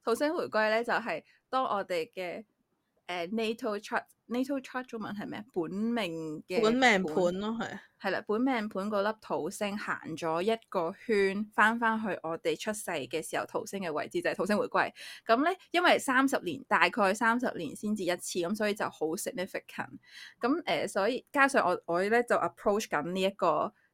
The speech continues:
Speaker 1: 土星回歸，噉所以我就對呢一樣嘢特別有興趣，而家呢一排。噉然之後加上我土星係三宮，三宮就係講嘢嘛。然之後 Thetis 首先話我呃，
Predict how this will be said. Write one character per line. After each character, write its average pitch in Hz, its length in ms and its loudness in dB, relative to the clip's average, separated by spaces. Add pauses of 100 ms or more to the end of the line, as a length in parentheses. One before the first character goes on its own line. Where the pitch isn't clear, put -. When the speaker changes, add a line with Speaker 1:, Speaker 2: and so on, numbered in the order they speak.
(100)
Speaker 1:
土 170 180 0
星 208 240 -2
回 170 120 -4
歸， 185 240 2
噉 202 160 0
所 277 80 6
以 - 20 6
我 208 80 4
就 185 80 2
對 185 240 4
呢 185 60 0
一 214 120 4
樣 147 220 0
嘢 175 60 -2
特 180 100 -4
別 - 220 -4
有 160 180 -2
興 180 220 -4
趣， - 180 -8
而 160 300 -2
家 175 120 0
呢 190 80 0
一 190 100 0 (100)
排。 - 360 -6 (280)
噉 339 100 2
然 339 80 2
之 277 80 2
後 285 60 2
加 277 120 0
上 - 160 0
我 190 60 0
土 160 220 -2
星 220 120 -4
係 190 80 -2
三 185 280 -4
宮， 185 180 -4 (180)
三 208 200 2
宮 208 160 0
就 202 80 0
係 120 240 -2
講 123 240 0
嘢 160 200 -2
嘛。 175 240 -2
然 190 160 -4
之 233 60 0
後 233 80 6
Thetis 233 400 0
首 170 140 2
先 214 240 0
話 180 180 4
我 165 240 0 (280)
呃， 185 140 2